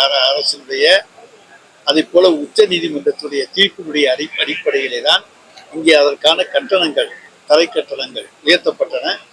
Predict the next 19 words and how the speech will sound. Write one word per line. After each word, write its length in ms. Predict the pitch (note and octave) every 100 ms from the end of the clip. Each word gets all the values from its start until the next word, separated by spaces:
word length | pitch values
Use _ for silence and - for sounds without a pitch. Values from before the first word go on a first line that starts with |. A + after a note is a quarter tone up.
| - - _ -
அதனுடைய 460 | D#3 F#3+ F#3 E3
அடிப்படையிலே 600 | C#3+ E3+ - F3 D#3+ G#3
விலைவாசிகள் 840 | F3 D#3+ F3 D#3+ - C#3+ C#3+ C#3+ C#3+ D3
கொஞ்சம் 260 | C#3+ C#3 C3+
உயர்த்தப்பட்டிருக்கின்றன. 1080 | D#3+ - C3+ - B2+ B2+ B2 A#2+ B2 D#3 D#3+ E3 - - - _
அவற்றிலே 460 | D3 F#3 F#3 F3 D#3
எந்த 280 | F3 G3+
அளவுக்கு 440 | F#3+ F#3 G#3 A#3 -
குறைக்க 320 | E3 E3 E3+
முடியுமோ, 500 | D3 C#3+ C#3 F3 G#3+ -
முதலில் 300 | D#3 F3 E3+
ஐயாயிரம் 500 | C#3 D#3+ D#3 C#3+ C#3
ரூபாய் 280 | D#3 F#3
என்று 240 | E3 C#3+ C3+
ஏற்றிருந்தார்கள், 800 | C#3 - D#3 - C3+ B2 - D#4 - _ - -
அதை 220 | C#3 C#3
நாலாயிரம் 600 | B2+ D3+ F3 E3 C#3+ C#3
ரூபாயாக 560 | E3 E3+ D#3+ C#3 F#3 -
குறைத்திருக்கின்றோம். 760 | C#3 D#3 - C3+ - - D#3+